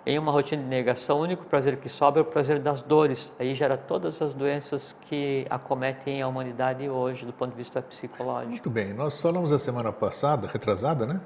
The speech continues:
Speaker 2: Sobre as dores do mundo.
Speaker 1: Sim.
Speaker 2: Foi bem claro,
Speaker 1: Sim,
Speaker 2: eu acho
Speaker 1: sim,
Speaker 2: que talvez
Speaker 1: sim.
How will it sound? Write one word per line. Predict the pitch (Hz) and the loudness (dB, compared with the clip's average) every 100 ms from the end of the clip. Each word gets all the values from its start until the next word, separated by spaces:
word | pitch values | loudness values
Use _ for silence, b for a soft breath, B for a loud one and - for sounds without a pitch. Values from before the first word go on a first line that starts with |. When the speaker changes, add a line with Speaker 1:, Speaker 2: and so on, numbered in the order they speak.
| - B B B | -12 B B B
Speaker 2:
Sobre | - 160 160 165 180 170 - - | -4 0 2 4 2 0 -8 -4
as | 143 113 | -2 2
dores | 147 156 139 | 6 6 6
do | 151 | 2
mundo. | 120 107 90 87 - | 2 0 -4 -10 -10
Speaker 1:
Sim. | - 220 | -6 2
Speaker 2:
Foi | 185 | 4
bem | 117 151 151 131 - | 6 4 4 2 2
claro, | - 143 151 | 8 10 10
Speaker 1:
Sim, | 135 | 8
Speaker 2:
eu | |
acho | 131 | 6
Speaker 1:
sim, | |
Speaker 2:
que | 120 | 6
talvez | 135 131 135 | 6 8 4
Speaker 1:
sim. | 123 | 0